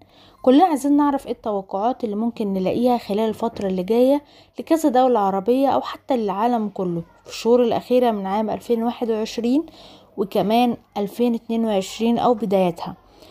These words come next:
النهاردة هنتكلم عن توقعات للدكتورة مها عطية. آه، التوقعات دي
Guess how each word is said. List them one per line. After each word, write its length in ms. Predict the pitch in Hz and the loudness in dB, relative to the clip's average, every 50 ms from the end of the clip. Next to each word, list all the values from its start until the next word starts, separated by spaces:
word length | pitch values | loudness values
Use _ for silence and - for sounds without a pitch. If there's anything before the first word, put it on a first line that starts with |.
| - - - - - - | -20 -20 -20 -20 -8 0
النهاردة 420 | 233 254 262 285 349 370 370 403 392 | 4 6 6 6 6 4 4 4 4
هنتكلم 540 | 330 254 202 - - 262 269 285 294 269 247 | 4 2 -2 -4 -4 -2 -2 0 0 -2 -2
عن 180 | 226 226 220 | -4 -4 -4
توقعات 680 | - 220 214 208 208 - - 208 214 254 294 285 - | -2 -2 -2 -4 -4 -4 -4 0 2 2 2 2 0
للدكتورة 500 | 247 214 185 208 208 - - 254 254 254 | -4 -4 -4 -6 -8 -2 -2 0 2 2
مها 240 | 233 226 240 240 247 | 2 0 0 0 0
عطية. 580 | 226 185 180 185 - 240 254 269 294 320 330 330 - _ - - - _ _ - | 2 0 0 0 0 0 2 4 4 2 2 0 -6 _ -20 -20 -20 _ _ -4
آه، 240 | - 226 233 233 - | 0 0 2 2 0
التوقعات 680 | - - - 262 262 262 254 - 269 262 254 294 339 330 | -2 -2 0 4 4 4 4 4 0 2 4 4 4 4
دي 380 | 254 220 240 277 302 320 302 | 2 -2 0 2 2 2 2